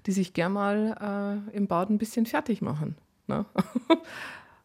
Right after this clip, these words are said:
Also das, man tendiert ja schon dazu, glaub ich, äh, permanent, äh, mit sich kritisch umzugehen. Und das ist ja eine schöne Aufgabe im Leben, äh, das so im Laufe der Zeit ein bisschen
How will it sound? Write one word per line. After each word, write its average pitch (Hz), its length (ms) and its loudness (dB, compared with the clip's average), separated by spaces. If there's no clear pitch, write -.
Also 175 360 4
das, 175 360 -6
man 170 180 0
tendiert 190 360 2
ja 185 100 2
schon 226 140 0
dazu, 165 640 0
glaub 147 360 -2
ich, - 400 -8
äh, 135 260 -2
permanent, 170 680 0
äh, 185 120 -2
mit 170 300 0
sich - 260 -4
kritisch 185 380 0
umzugehen. 151 500 -2
Und 156 160 -2
das 170 80 -4
ist 175 160 -2
ja 117 160 0
eine 170 220 0
schöne 180 560 2
Aufgabe 185 420 0
im 190 140 2
Leben, 196 420 2
äh, 180 220 0
das 185 320 -4
so 185 400 0
im 190 100 4
Laufe 175 280 6
der 180 160 4
Zeit 180 240 4
ein 185 80 2
bisschen 185 440 2